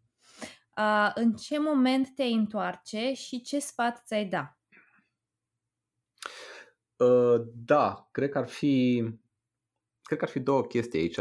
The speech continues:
Speaker 2: de, de menționat. Ă, cum ziceam, eu am fost tare surprins, ă, când am mers la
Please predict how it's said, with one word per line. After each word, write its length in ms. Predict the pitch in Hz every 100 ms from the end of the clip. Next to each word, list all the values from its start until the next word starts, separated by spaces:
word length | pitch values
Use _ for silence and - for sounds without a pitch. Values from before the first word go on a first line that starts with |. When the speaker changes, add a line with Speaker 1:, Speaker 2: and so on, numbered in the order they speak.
| 101
Speaker 2:
de, 240 | 95 92
de 140 | 92 95
menționat. 640 | 95 - 90 82 120 - _ _ _ _ _ _ _ _ _ _ _ _ -
Ă, 140 | 120
cum 160 | 117 131
ziceam, 360 | 120 117 160 147
eu 100 | 143
am 60 |
fost 220 | - 165 -
tare 260 | 156 156
surprins, 1160 | 151 - - - 131 120 - 113 113 131 131 -
ă, 640 | 135 127 123 120 117 117 117
când 160 | 117 110
am 120 | 107
mers 280 | 110 117 -
la 500 | 113 107 104 104